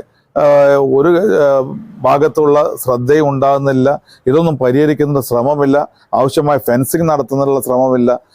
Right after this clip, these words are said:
ആ, ഇങ്ങനെ പോകുന്നു. ഇത് ആനകൾ വരും, കടുവ വരും, പുലി വരും. ആ രീതിയിൽ ജനങ്ങളത് എങ്ങനെ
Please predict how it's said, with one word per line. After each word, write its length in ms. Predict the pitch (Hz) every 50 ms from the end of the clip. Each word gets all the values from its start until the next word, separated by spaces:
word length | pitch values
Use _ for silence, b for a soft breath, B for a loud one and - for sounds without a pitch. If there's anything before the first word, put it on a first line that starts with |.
| b b b b -
ആ, 140 | 113 117
ഇങ്ങനെ 420 | 117 117 117 117 123 135 156 175 190
പോകുന്നു. 480 | 151 147 151 160 165 156 170 160 135
ഇത് 280 | 127 - - 110 113 110
ആനകൾ 400 | 107 113 117 123 123 139 147 156
വരും, 280 | 151 147 143 165 - - _ _ _ _ _ _ _ _ _ _ - - 117
കടുവ 240 | 113 123 131 151 156
വരും, 280 | 156 147 156 170 156
പുലി 180 | 143 135 139 156
വരും. 340 | 160 156 156 160 165 220 - _ _ _ _ _ _ _ _ _ _ _ _ -
ആ 140 | 98 117 135
രീതിയിൽ 380 | 147 147 143 139 151 156 160 175 175 165 160 151 151
ജനങ്ങളത് 540 | 139 123 131 127 131 139 151 156 156 151 160
എങ്ങനെ 360 | 147 147 151 160 156 160 -